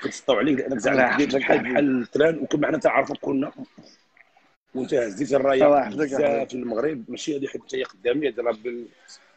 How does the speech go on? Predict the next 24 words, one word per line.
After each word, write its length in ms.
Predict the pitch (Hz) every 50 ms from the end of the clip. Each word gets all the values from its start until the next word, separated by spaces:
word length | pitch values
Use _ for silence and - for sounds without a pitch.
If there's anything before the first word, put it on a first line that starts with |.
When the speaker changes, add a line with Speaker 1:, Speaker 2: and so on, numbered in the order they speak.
| _ _
Speaker 1:
بال-، 340 | 101 104 - - 113 107 104
بالاعتراف 560 | 110 113 113 101 - - 135 127 127 110 117 104
تاع 100 | - 113
الجميع. 540 | 104 101 104 117 117 131 170 196 151 123 - - _ _ _ _ _ _ _ _ _ _ _ _ _ _ _ - - _ _ _ _ _ _ _
وكما 1080 | 147 151 156 156 156 151 143 - - - _ _ _ _ _ - - - 151 147 165 -
طالعين 360 | - 156 156 160 151 156 143
دابا 120 | 147 143
حنايا 300 | - 143 143 143 143 143
في 120 | - - -
الدومين 280 | 107 104 139 135 131
ديال 180 | 117 135 131 123
تاع 120 | - 117
الجيدو، 440 | - 98 95 95 113 123 127 175 240 - - - _ _ _ _ _ _ _ _ _ _ _ _ _ _ _ _ _ _ - - -
وحنا 260 | 107 107 98 120 127
دي-، 180 | 123 123 139 135
ديجا 420 | - 113 110 101 131 139 131 135 127
دابا 260 | 117 131 127 139 127
أنا 80 | 131
تخناضل 480 | 127 - - - 127 135 143 131 120 120
على 120 | 101 123
الجيدو 280 | 120 107 98 120 120 113
حتى 160 | 113 - -
هو 180 | 113 107 110 113
النيت. 320 | 107 110 120 147 - -